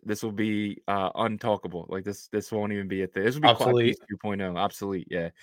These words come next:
Speaker 1: So,
Speaker 2: Yeah.
Speaker 1: uh, we, we, we bet one ordi on that, so I hope you pick, give me an
Speaker 2: Okay.
Speaker 1: ordi on, on July fourth, so.
Speaker 2: Awesome.
Speaker 1: And hopefully by then, ordi's, like, three hundred bucks. That'd be awesome, but yeah.
Speaker 2: Yeah.
Speaker 1: <laughs>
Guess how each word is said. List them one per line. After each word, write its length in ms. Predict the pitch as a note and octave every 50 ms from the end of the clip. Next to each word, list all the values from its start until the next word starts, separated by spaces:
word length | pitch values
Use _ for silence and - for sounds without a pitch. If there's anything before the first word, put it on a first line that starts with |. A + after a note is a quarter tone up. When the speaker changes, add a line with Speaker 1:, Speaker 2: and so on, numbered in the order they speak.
| - - - _
Speaker 1:
So, 160 | - - G#2
Speaker 2:
Yeah. 100 | G2+ G2+
Speaker 1:
uh, 120 | - - -
we, 120 | A#2 B2 A#2
we, 100 | C#3 C#3+
we 160 | - - D#3
bet 220 | C3 E3 D#3+ C#3 -
one 200 | B2+ C3+ C#3 C3+
ordi 420 | A#2 B2+ B2 A#2 A2 G2+ G2 - _ _ - _ _ _ _
on 160 | A2+ G#2+ G#2 G2+
that, 280 | F#2+ F#2 E2+ - -
so 260 | - - G2+ F#2 F#2+ -
I 40 | -
hope 160 | A2 A#2+ A#2
you 80 | A#2+ G#2+
pick, 140 | - A#2+ A#2
give 160 | - A#2 A2
me 100 | A2 A#2
an 100 | A2 G#2+
Speaker 2:
Okay. 200 | - G#2+ G2+ G2+
Speaker 1:
ordi 60 | G2+ G2
on, 120 | G2 F#2+ - -
on 140 | F#2+ G2 F#2+
July 280 | G2 G2 F#2+ F#2+ F2+
fourth, 400 | F2+ - F#2+ F#2+ F2+ F2 - - _ _ _
so. 260 | - - - F2+ F2 - _ _ _ _ _ _ _ _ _ _ _ _ _ _ _ _ -
Speaker 2:
Awesome. 320 | - F#2+ F#2+ - - G#2 G2+
Speaker 1:
And 80 | A#2+
hopefully 220 | C#3 C3+ B2+ D3 B2+
by 140 | C3 C3 B2+
then, 160 | C#3 C3+ B2
ordi's, 320 | A2+ A#2 A2+ A2+ A2+ G#2+
like, 180 | A2+ G#2+ - -
three 140 | A2+ A2+ A#2
hundred 160 | G#2+ G2+ -
bucks. 340 | A2 G2+ F2+ - - - -
That'd 140 | - F#2 E2+
be 100 | F#2 F#2
awesome, 260 | F2 F2 F2+ - _ _ _ _ _ _
but 120 | - - -
yeah. 180 | C#2 B1 - - - -
Speaker 2:
Yeah. 360 | - - F3+ F#3 G3 F3 F3 E3+
Speaker 1:
<laughs> 40 | -